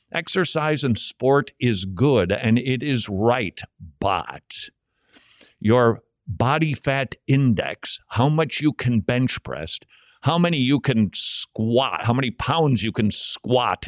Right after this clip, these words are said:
in the rack, it's not what makes you a masculine man.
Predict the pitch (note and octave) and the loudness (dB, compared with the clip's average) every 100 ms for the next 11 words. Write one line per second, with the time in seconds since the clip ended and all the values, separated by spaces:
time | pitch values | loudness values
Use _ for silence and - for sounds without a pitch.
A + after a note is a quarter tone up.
0 | - A#2 G#2+ F#2+ G#2 F#2+ F#2+ - _ _ | 0 4 6 4 2 0 -4 -12 _ _
1 | _ _ _ - - G#2+ C#3+ G3+ G3+ E3 | _ _ _ -12 -2 0 0 0 0 -2
2 | D3 - D3 D3 D3 - _ _ - A2+ | -4 -4 2 2 0 -4 _ _ -4 0
3 | G#2 G#2+ A2 B2+ - - C3+ C3 C3 B2+ | 4 4 2 0 -4 -2 2 2 2 0
4 | - _ _ A2 A2 A2+ A2+ A2 F#2 - | -6 _ _ -2 2 2 2 2 0 -4
5 | G1+ - - | -16 -20 -20